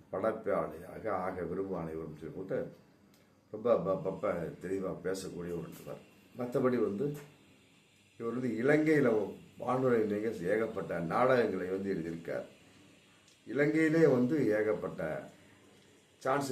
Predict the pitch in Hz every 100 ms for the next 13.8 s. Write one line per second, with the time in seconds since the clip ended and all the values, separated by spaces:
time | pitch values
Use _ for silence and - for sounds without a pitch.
0 | 117 123 120 - - - - - - -
1 | - _ - 120 127 123 98 87 87 87
2 | 85 82 78 78 82 - - - - -
3 | - - 120 135 110 104 101 101 95 110
4 | 117 - 98 87 90 87 82 - - 107
5 | 113 107 90 71 - - - _ _ -
6 | - _ 87 110 120 117 95 85 - -
7 | - - - - _ _ _ _ _ _
8 | _ _ _ _ - 107 127 123 107 110
9 | 123 92 - - - - - - _ -
10 | 117 110 98 92 82 80 92 82 - -
11 | _ _ _ _ _ _ _ 120 123 139
12 | 143 131 143 139 107 117 110 110 101 101
13 | 92 90 98 92 78 - -